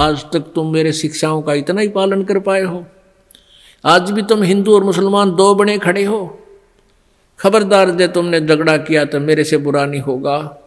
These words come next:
और, और सुन लो, इसके अंदर मेरा शरीर नहीं मिलेगा तुम्हें।"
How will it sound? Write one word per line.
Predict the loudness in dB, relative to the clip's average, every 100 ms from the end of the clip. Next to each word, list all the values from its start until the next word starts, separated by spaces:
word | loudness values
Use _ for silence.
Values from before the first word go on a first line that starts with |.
| _ _ _ _ _ _ _ _ _ _ _ _ _ _ _ _ _ 0
और, | 2 0
और | -4 -4 0 0
सुन | 0 0 2
लो, | 2 2 -6 -18 -20 -20 _ _ _ _ _ _ _ _ _ _ _ -20 -20 _ _ _ _ _ _ _ _ _ -20 -18 _ _ -20 -12 -4
इसके | -4 -2 0 2
अंदर | 0 0 -2
मेरा | 0 0 0
शरीर | 0 0 0 0
नहीं | -2 -2
मिलेगा | -2 -2 -2 -4
तुम्हें।" | -4 -8 -8 -12